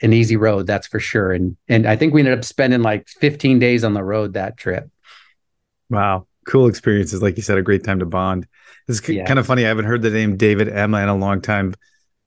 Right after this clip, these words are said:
Speaker 2: although he lives about two miles from my house. <laughs> We, we used to be work colleagues for a long time. So that's funny. You, you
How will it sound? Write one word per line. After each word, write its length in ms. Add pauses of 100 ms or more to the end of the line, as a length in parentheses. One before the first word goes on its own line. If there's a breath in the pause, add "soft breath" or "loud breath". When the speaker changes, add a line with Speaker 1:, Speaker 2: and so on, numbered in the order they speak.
(100)
Speaker 2:
although 300
he 220
lives 360
about 300
two 140
miles 300
from 180
my 140
house. 540 (160)
<laughs> 720
We, 220 (380 loud breath)
we 160
used 200
to 60
be 120
work 260
colleagues 400
for 120
a 60
long 200
time. 300 (440 soft breath)
So 220
that's 240
funny. 440
You, 360
you 220